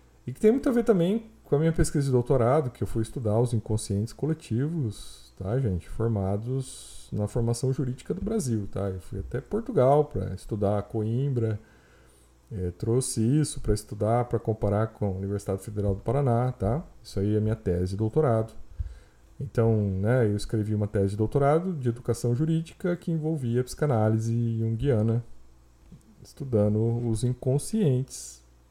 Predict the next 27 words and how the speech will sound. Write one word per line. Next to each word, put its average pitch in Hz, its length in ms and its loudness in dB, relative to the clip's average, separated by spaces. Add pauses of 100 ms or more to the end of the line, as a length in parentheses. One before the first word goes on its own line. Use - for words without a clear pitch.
(180)
né, 101 140 -4
o, 95 260 -4
o 104 80 0
arquétipo 123 720 0
do, 127 140 -2 (260)
do 120 80 -6
ensino 123 320 -4
jurídico 139 400 -4
no 151 180 -2
Brasil. 175 460 0 (1300)
Me 120 160 4
propondo 185 580 8
a - 20 2
fazer 123 160 4
um 123 60 0
enfrentamento 117 640 0
pra 156 140 0
romper 156 440 0
esses - 240 -4
arquétipos. 95 580 -4 (380)
Coisas 285 320 2
que - 100 -6
não 240 160 2
são - 160 -4
simples, 160 420 -2
tá, 123 200 0
gente? 90 340 -6